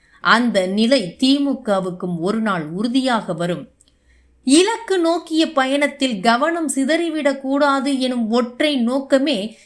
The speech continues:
என்னையும் எனது பிள்ளைகளையும் மிகுந்த ஜனநாயகவாதிகளாக இருக்கச் செய்கிறது. ஆனால்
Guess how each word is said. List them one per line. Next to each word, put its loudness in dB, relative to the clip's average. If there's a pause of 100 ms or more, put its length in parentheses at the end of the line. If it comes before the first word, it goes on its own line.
என்னையும் 2
எனது 0
பிள்ளைகளையும் -2
மிகுந்த 2
ஜனநாயகவாதிகளாக -2
இருக்கச் -2
செய்கிறது. -4 (320)
ஆனால் 2